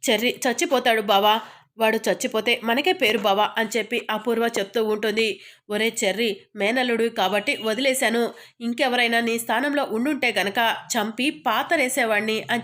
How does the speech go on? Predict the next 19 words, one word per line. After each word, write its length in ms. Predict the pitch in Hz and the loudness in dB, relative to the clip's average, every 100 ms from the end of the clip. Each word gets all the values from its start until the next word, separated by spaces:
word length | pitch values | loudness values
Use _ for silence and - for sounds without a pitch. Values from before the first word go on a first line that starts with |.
| 240 | -2
చెప్పి 300 | 226 233 240 | -2 -2 0
శరత్చంద్ర 680 | 233 202 - 247 220 220 226 | 0 -2 -2 -2 0 0 0
చెప్తూ 280 | 202 - 233 | -2 -2 -2
ఉంటాడు. 600 | 220 220 214 214 233 220 - - - 202 | -2 0 0 2 2 0 -4 -16 -8 -2
"అమ్మ 180 | 196 214 | 0 0
భూమి, 400 | 196 220 220 - - | 0 0 -2 -4 -8
ఇలాంటి 300 | 220 226 233 | -2 -2 0
వాళ్ళ 240 | 220 196 214 | 0 0 0
మాటలు 400 | 196 190 247 226 | 0 0 0 0
నమ్మి 380 | 180 226 233 - | 0 -2 -4 -4
ఇల్లు 220 | 220 254 | -4 -2
వదిలి 400 | 240 208 247 - | -2 -2 -4 -4
ఎప్పుడు 260 | 214 294 294 175 | -6 -2 -2 0
బయటికి 380 | 226 254 339 277 | -2 0 -2 0
రాకమ్మా, 600 | 202 196 254 214 214 240 | 0 -2 -2 -2 -2 -2
నా 120 | 233 | -2
పరువు 340 | 226 226 208 247 | -2 0 0 -2
తీయకమ్మా" 640 | 233 202 254 214 208 208 | -4 -6 -2 -2 -2 -2
అని 120 | 233 | -2